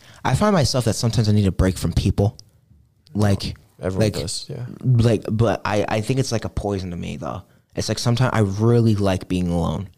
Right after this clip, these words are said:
Speaker 1: Some people don't like being alone. I really, really like it because
Speaker 2: Mm.
Speaker 1: it's, it's,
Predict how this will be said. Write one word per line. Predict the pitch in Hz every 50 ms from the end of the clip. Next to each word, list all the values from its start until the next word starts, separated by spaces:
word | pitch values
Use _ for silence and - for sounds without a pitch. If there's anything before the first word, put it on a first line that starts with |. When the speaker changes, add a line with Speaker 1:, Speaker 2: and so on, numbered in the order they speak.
| _ _ _ _
Speaker 1:
Some | - - 131
people | 127 160 147 120
don't | 101 104 98 101 101
like | 107 110 107
being | 120 113
alone. | 107 107 113 107
I | 104 117
really, | 120 113 107 104 107 110 110 107 104 104 101 95
really | 92 95 95 92 90 90
like | 90 85 85 92 - -
it | 82 80 - _ _ _ _ - _ _ _ _ _
because | - - - - 190 92 -
Speaker 2:
Mm. | -
Speaker 1:
it's, | 180 - -
it's, | - 196 196 -